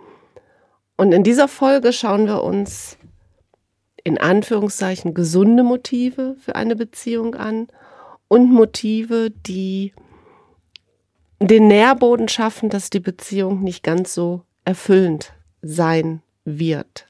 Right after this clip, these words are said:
also die eher ungesunden Motive.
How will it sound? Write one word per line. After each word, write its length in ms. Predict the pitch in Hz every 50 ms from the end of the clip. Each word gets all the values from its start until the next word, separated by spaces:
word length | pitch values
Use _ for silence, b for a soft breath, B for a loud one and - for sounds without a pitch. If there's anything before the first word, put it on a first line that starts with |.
| _ _
also 300 | - 156 160 - 160 160
die 320 | 160 - 165 156 156 - _ _ _ -
eher 300 | 160 160 156 151 151 - _ _
ungesunden 760 | _ 170 175 175 165 170 160 147 151 147 147 147 143 147 147
Motive. 600 | 143 139 139 - - - - 147 143 139 135 143